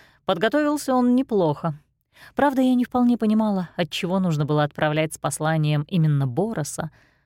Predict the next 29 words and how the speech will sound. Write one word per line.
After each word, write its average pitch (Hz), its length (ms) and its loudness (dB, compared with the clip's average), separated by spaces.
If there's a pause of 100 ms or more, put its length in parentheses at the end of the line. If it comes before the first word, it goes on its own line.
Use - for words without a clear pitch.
но 277 200 2
да 240 80 0
это 233 200 0
и 208 100 2
не 196 120 2
так 190 200 -6
важно. 143 440 -2 (540)
Возможно, 208 520 0
для 208 140 0
того, 214 180 -2
чтобы 160 240 -4
посланника 170 680 -4
не 135 120 -2
смогли 139 360 -2
взять 139 280 -2
в - 100 -20
плен 160 460 -2 (100)
и 156 100 -4
как 185 200 -4
следует 202 480 0
допросить. 214 680 -6 (640)
Тягаться 254 600 2
один 233 280 0
на 220 120 2
один 202 280 0
с 175 60 -2
Боросом — 190 580 0
затея 170 540 -2
самоубийственная. 143 1400 -2